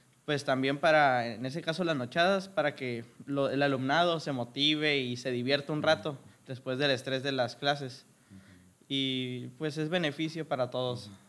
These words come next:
Speaker 2: No, sí es gran ayuda. El año pasado supe el, el precio de, de cuánto iba a ser la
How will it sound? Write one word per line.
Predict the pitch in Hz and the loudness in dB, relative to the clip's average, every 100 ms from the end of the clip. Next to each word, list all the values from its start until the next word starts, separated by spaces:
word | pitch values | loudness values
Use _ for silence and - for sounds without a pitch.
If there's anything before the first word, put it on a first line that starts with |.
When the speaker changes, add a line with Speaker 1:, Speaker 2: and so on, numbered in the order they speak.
| _ _ | _ _
Speaker 2:
No, | 117 135 | -2 0
sí | 135 139 | 4 6
es | |
gran | 135 135 143 | 8 8 8
ayuda. | 131 120 135 131 | 10 10 10 8
El | - 113 104 | 6 2 2
año | 110 123 | 2 0
pasado | 113 117 113 120 120 110 | 0 4 6 6 4 2
supe | 117 110 110 | -4 0 2
el, | 104 98 92 85 | 4 2 0 -2
el | 87 87 | -4 -6
precio | 98 95 127 107 | -4 -4 -2 0
de, | 92 87 85 82 - | 0 0 -4 -10 -10
de | 90 | -6
cuánto | 98 95 107 | -6 -4 -2
iba | 101 | -2
a | |
ser | - 98 98 | -2 -4 -4
la | 101 90 87 82 82 82 | -4 -4 -4 -6 -8 -12